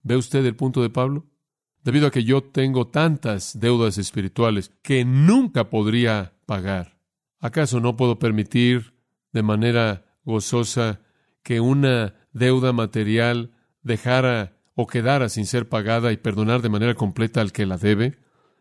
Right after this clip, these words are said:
Entonces Pablo, con su genio inspirado, busca motivarnos a perdonar al recordarnos cuánto debemos. Segunda motivación, el reconocimiento que yo puedo convertirme en una bendición a otros.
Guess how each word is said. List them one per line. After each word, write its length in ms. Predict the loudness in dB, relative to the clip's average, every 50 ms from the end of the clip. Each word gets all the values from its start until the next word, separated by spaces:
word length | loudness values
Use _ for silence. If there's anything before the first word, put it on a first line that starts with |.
| _ -14
Entonces 440 | -10 -4 -2 -2 0 0 -2 -2 0
Pablo, 320 | 2 2 2 2 0 -2
con 180 | -2 -2 -4 -4
su 160 | -4 -6 -6
genio 280 | -4 -2 0 2 2 0
inspirado, 520 | 0 -2 -4 -2 0 0 0 0 0 0
busca 320 | 0 0 -2 0 0 -2
motivarnos 760 | 0 0 -2 -2 -2 0 0 0 0 0 0 -2 -2 -4 -4 -6
a 120 | -6 -4
perdonar 460 | -4 -4 -2 0 0 2 0 0 -2 -4 -12 _ -20 -8 -2
al 120 | 0 0 0
recordarnos 760 | 0 -2 -2 -2 -2 0 0 0 0 0 -2 -4 -6 -6 -8
cuánto 680 | -8 -4 -2 -2 -2 -2 -2 -4 -4 -4 -4 -6 -10 _
debemos. 720 | -6 -6 -4 -4 -4 -6 -6 -10 -12 -16 -20 -20 -20 -20 _ _ _ _ _ _ _
Segunda 380 | -2 0 2 2 2 2 0
motivación, 680 | -2 -2 -4 -4 -4 -4 -4 -6 -4 -4 -4 -4 -6 -8 _ _ _ _ _ _ -4
el 100 | -2 0
reconocimiento 1040 | 2 2 2 2 0 0 0 0 2 2 2 2 0 0 0 2 2 0 -2 -4 _ _ _ _ _ _ _ _ _ _
que 240 | -6 -2 -2 -2 0
yo 420 | 2 2 2 4 4 2 0 -2 -2
puedo 300 | -2 0 0 0 0 -2
convertirme 720 | -2 -4 -4 -4 -4 -4 -6 -4 -2 0 0 2 2 2
en 80 | 0 0
una 140 | 0 0 0
bendición 520 | 0 0 -2 -2 -4 -2 0 0 2 2
a 80 | 2 2
otros. 560 | 0 -2 -4 -6 -8 -8 -10 -14 -18 -18 _